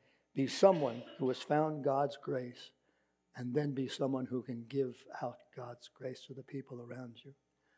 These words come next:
Be graceful, be merciful, and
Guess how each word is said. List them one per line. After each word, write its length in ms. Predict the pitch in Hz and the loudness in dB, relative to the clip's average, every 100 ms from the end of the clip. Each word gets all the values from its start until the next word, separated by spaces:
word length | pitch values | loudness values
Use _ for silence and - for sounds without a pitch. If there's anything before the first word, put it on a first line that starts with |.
| _ _ _ _ _ | _ _ _ _ _
Be 120 | 170 | 0
graceful, 600 | 147 160 165 - 156 147 - - _ _ | 6 6 6 2 -2 -2 -8 -20 _ _
be 140 | 156 | -2
merciful, 640 | 143 135 131 - 139 127 123 _ _ _ _ _ _ _ _ _ _ _ _ _ _ _ _ | 0 0 -2 -6 -6 -6 -10 _ _ _ _ _ _ _ _ _ _ _ _ _ _ _ _
and 360 | - 127 120 | -6 -6 -6